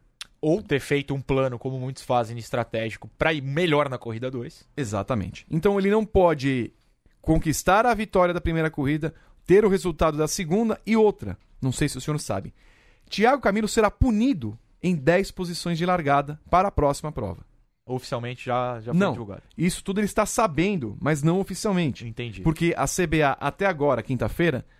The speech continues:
Speaker 2: não mandou a pasta da prova
Speaker 1: Meu Deus.
Speaker 2: para a organização, para a sua organização, né? Não, não publicou a pasta da prova. Então o resultado não foi homologado.
Speaker 1: Ou seja, a quarta pole, que seria igualar o recorde do Cacá Bueno, ele já não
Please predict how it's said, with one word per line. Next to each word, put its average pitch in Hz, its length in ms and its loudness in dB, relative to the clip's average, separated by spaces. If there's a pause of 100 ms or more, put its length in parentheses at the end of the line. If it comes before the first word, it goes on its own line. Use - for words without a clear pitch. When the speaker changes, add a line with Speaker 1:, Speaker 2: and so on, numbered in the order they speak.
(140)
Speaker 2:
não 196 240 6
mandou 175 400 2
a 170 80 4
pasta 143 520 0
da 190 120 0
prova 175 460 0 (720)
Speaker 1:
Meu 113 180 -10
Deus. 95 340 -16 (140)
Speaker 2:
para 131 320 2
a 127 120 0
organização, 143 760 -2 (480)
para 135 160 4
a 113 40 -6
sua 233 280 4
organização, 117 560 0
né? 101 120 -2
Não, 95 120 -4
não 95 240 -6
publicou 139 460 2
a 156 60 4
pasta 131 440 -2
da 139 40 0
prova. 95 280 -6
Então 143 160 -2
o - 40 4
resultado 165 600 2
não 196 180 4
foi 202 200 4
homologado. 208 640 2
Speaker 1:
Ou 143 160 -4
seja, 123 320 -2
a 127 180 2
quarta 139 720 0 (120)
pole, 147 340 0
que - 120 -18
seria 123 240 -6
igualar 123 300 0
o 127 40 -2
recorde 117 440 -4
do 113 80 -10
Cacá 120 260 -4
Bueno, 117 300 -6
ele 147 140 -4
já 139 180 0
não 151 200 -6